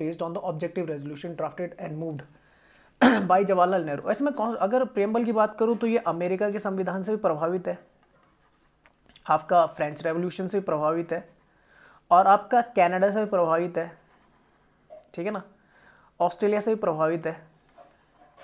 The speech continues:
और इसमें रशिया, रशियन कुछ चीज़ें भी लिखी हुई हैं, यूएसएसआर से भी प्रभावित है,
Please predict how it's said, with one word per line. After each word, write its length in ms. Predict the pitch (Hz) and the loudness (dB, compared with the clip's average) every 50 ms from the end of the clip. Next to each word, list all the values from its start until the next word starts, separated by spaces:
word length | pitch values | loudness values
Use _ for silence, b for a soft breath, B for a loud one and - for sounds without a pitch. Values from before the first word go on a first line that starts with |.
| - - - - | -20 -10 -2 2
और 140 | 190 202 202 | 2 2 2
इसमें 220 | 202 - 233 226 | 2 -2 -2 0
रशिया, 420 | 190 175 170 - - 180 160 - - - | 0 0 0 0 -2 -2 -2 -2 -4 -6
रशियन 520 | 165 170 160 - - 196 190 185 175 165 | -6 -6 -6 -4 -4 -6 -6 -6 -6 -8
कुछ 260 | - 170 156 - - | -8 -10 -10 -8 -6
चीज़ें 500 | 156 151 147 143 - - 160 156 170 175 | -6 -6 -6 -8 -8 -8 -8 -6 -6 -4
भी 60 | 175 | -4
लिखी 200 | 156 147 143 - | -6 -6 -6 -8
हुई 100 | 147 147 | -10 -10
हैं, 120 | 160 175 190 | -10 -10 -10
यूएसएसआर 520 | 165 151 156 156 151 160 151 156 147 143 | -8 -6 -6 -6 -6 -8 -8 -4 -4 -4
से 120 | 143 170 160 | -4 -6 -8
भी 60 | 160 | -8
प्रभावित 380 | 151 135 131 135 135 139 139 | -8 -8 -6 -8 -8 -10 -12
है, 140 | 143 - - | -16 -20 -20